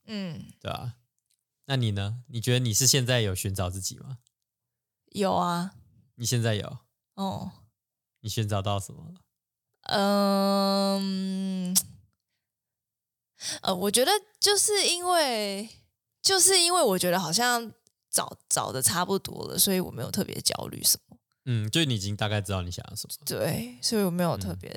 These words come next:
Speaker 1: 焦虑什么。嗯。但是我很，很，但是我有些朋友会跟我说，就是他们好像很，很不知道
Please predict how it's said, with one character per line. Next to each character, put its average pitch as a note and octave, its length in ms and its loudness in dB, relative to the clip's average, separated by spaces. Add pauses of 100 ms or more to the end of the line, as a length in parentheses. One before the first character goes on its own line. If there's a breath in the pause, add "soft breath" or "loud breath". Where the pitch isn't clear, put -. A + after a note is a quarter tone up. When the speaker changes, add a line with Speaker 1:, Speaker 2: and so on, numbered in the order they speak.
Speaker 1:
焦 D#3 240 2
虑 E3 120 -4
什 - 160 0 (100)
么。 - 180 -16
嗯。 - 80 -20 (240 soft breath)
但 D#4 180 4
是 D#4 240 4
我 G#3+ 140 6
很， F#3 160 2
很， F#3 340 -2
但 C#4+ 140 2
是 D4+ 60 2
我 B3+ 100 4
有 D#3+ 100 2
些 G#3+ 160 2
朋 G3+ 160 0
友 F3 160 0
会 F#3 320 0 (200)
跟 F#3 200 -4
我 F3+ 140 -4
说， G2+ 440 -2 (480 loud breath)
就 F3+ 200 -2
是 F3+ 400 4
他 F#3 180 -2
们 E3+ 160 -2
好 E3 160 -6
像 D#3+ 460 2 (1120)
很， F#3 200 -6 (140)
很 G3 220 -2
不 F#3+ 120 0
知 - 140 0
道 C#3 480 -2